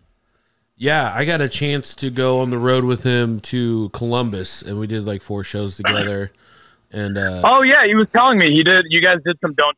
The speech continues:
Speaker 2: Tell.
Speaker 1: Mm-hmm. Some Don't Tell Columbus
Speaker 2: Yeah.
Speaker 1: shows. Yeah, it was,
Speaker 2: Uh-huh.
Speaker 1: it was really fun, and it was, like, also, like, all, like, heavy hitters too. So, like, you really had to, like, bring your A game. Like, you don't wanna be the, like, the,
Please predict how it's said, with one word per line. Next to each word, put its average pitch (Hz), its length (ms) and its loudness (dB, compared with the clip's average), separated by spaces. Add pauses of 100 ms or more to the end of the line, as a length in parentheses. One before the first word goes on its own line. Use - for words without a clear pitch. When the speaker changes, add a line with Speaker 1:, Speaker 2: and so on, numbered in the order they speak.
Speaker 2:
Tell. 160 300 2 (180)
Speaker 1:
Mm-hmm. 170 420 2
Some 131 180 -8
Don't 131 220 -4
Tell 135 180 -4
Columbus 131 400 -2
Speaker 2:
Yeah. 156 80 4
Speaker 1:
shows. 117 280 -2 (600)
Yeah, 147 260 -2
it 135 60 0
was, 156 160 2
Speaker 2:
Uh-huh. 139 260 2
Speaker 1:
it 123 80 -4
was 151 220 -2
really 135 420 2
fun, 143 300 -2
and 139 100 2
it 147 80 2
was, 139 160 -2
like, 131 140 -2
also, 135 340 -2
like, 120 260 0
all, 117 440 0
like, 107 180 -2
heavy 110 320 -4
hitters 98 460 -4
too. 113 260 -2
So, 98 220 -4
like, 92 340 -6 (480)
you 107 120 -8
really 113 240 -2
had 107 140 -2
to, 104 60 -4
like, 101 220 -4
bring 107 180 -6
your 104 140 -2
A 98 160 -2
game. 92 280 -6
Like, 90 300 -8
you 95 60 -10
don't 98 100 -4
wanna 98 140 -4
be 95 100 -4
the, 90 140 -6
like, 92 180 -6
the, 87 320 -8